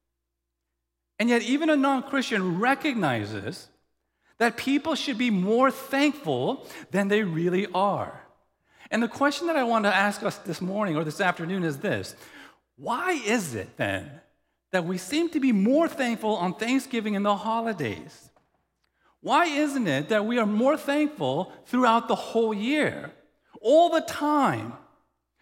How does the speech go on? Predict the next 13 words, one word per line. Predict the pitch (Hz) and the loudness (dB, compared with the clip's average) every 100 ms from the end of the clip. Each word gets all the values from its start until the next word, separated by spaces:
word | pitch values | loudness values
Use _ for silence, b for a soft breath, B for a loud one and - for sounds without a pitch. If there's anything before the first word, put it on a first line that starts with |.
| b b | b b
Why | 220 320 339 - | 2 4 2 -2
is | 269 339 330 | 0 0 2
it | 180 104 - B - | 0 0 -6 B -6
that | 165 233 | 2 4
I | 233 | 6
have | 262 | 4
a | 247 | 2
hard | 202 - 277 320 349 | 0 -2 2 2 2
time | - 294 277 170 175 B B | -2 0 2 2 0 B B
just | 269 247 147 | -4 -4 -6
being | 156 285 320 269 214 | -2 0 2 0 -2
and | 202 226 | -2 -4
feeling | - 277 320 262 170 170 | -2 -4 -2 -2 -2 -2